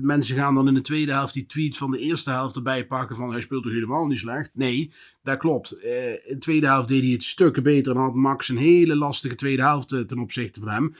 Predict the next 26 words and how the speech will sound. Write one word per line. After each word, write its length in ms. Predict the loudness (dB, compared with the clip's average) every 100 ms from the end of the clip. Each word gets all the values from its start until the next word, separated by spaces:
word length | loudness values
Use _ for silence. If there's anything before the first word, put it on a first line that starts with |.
| -20 -4
Hij 120 | 2
maakt 280 | 4 4 0
ook 80 | 0
weer 140 | 0
een 80 | 0
hartstikke 460 | 2 2 0 0
mooi 200 | 2 4
doelpunt 280 | 4 4 4
met 140 | 0 0
dat 240 | 0 -2 -14 -14 -2
kenmerkende 680 | 4 6 8 6 6 4
snelle 340 | 6 6 6 4
schot. 460 | 4 4 4 0 _ _
Hij 160 | 0 6
neemt 260 | 8 6 6
aan 260 | 4 4
en 80 | 4
hij 100 | 4
schiet. 420 | 4 4 2 -4 _ _
Dat 160 | -6 -2
is 140 | 0
bij 200 | 2 2
veel 180 | 4 2
spelers 380 | 4 4 4 2
zit 160 | 0
er 140 | 2